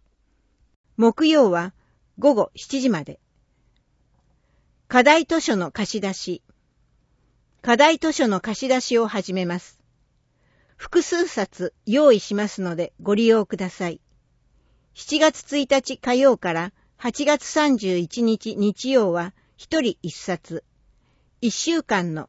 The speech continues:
貸し出しです。高校の部は通常貸し出し。なお、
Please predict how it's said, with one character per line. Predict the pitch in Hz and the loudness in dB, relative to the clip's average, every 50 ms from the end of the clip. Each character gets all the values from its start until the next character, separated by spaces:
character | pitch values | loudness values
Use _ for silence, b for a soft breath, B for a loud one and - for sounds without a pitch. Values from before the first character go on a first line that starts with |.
| _ - | _ -10
貸 | - 208 - 226 | -8 -6 -4 -2
し | 208 | -2
出 | 208 190 | -2 -2
し | - - 165 | -4 -6 -8
で | 160 160 | -8 -10
す。 | 170 - - _ _ _ _ _ _ _ _ _ _ _ _ _ _ _ _ _ _ _ _ _ _ _ _ _ _ _ _ _ _ - | -10 -12 -18 _ _ _ _ _ _ _ _ _ _ _ _ _ _ _ _ _ _ _ _ _ _ _ _ _ _ _ _ _ _ -2
高 | - 330 330 330 | 0 2 2 2
校 | - - 311 311 302 | 0 0 2 2 2
の | 294 294 285 | 2 2 2
部 | 269 269 | 2 2
は | 220 190 185 190 - _ _ _ _ _ | 2 2 0 -2 -6 _ _ _ _ _
通 | - - 277 302 294 294 | -8 -4 -2 0 0 0
常 | 240 285 285 269 269 | 2 4 6 6 4
貸 | - 233 220 | 4 -2 -8
し | - 220 | -8 -8
出 | 156 151 160 | -8 -8 -10
し。 | - - - - _ _ _ _ _ _ _ _ _ _ _ _ _ _ _ _ _ _ _ _ _ - | -12 -14 -18 -20 _ _ _ _ _ _ _ _ _ _ _ _ _ _ _ _ _ _ _ _ _ -4
な | 226 247 262 240 208 | 0 2 4 4 2
お、 | 208 | 0